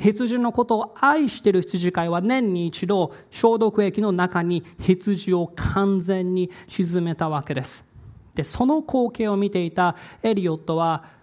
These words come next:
次のように羊の様子を表しました。レジュメに載せました。見てください。こう言われています。「ジョンは一匹ずつ羊を捕まえました。羊たちは必死に抗い、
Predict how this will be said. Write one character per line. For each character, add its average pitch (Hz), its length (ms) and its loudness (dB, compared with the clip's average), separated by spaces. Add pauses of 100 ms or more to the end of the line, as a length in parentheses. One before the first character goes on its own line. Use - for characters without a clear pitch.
(200)
次 226 440 -2
の 226 160 -2
よ 208 180 0
う 160 60 -4
に 151 160 -8 (300)
羊 185 360 0
の 185 140 0
様 175 240 -2
子 185 160 -4
を 175 240 0 (280)
表 165 380 -2
し 160 160 -4
ま 143 140 -2
し - 120 -10
た。 - 160 -4 (540)
レ 202 140 2
ジ 208 100 -2
ュ - 20 0
メ 226 140 0
に 214 260 -4 (540)
載 180 100 0
せ 180 140 -4
ま 175 140 -2
し 156 100 -8
た。 170 80 -4
見 175 140 -2
て 175 100 -4
く 175 100 -8
だ 165 120 -4
さ 170 160 -6
い。 160 40 -4
こ 175 180 -4
う - 20 -2
言 175 80 -2
わ 170 100 -2
れ 165 100 -4
て 165 120 -8
い 160 100 -4
ま 156 140 -4
す。 - 120 -18 (1700)
「ジ 196 60 2
ョ 262 140 2
ン 320 120 2
は 214 100 0
一 196 140 -4
匹 247 180 0
ず 233 120 -2
つ 220 120 0
羊 202 380 -2
を 202 120 2
捕 202 280 -4
ま 202 100 0
え 196 60 0
ま 196 140 0
し - 100 -10
た。 156 220 0 (420)
羊 220 360 -2
た 196 120 0
ち - 120 -8
は 156 100 -4
必 185 240 2
死 - 320 -4
に 220 140 0
抗 185 480 -2
い、 135 80 -6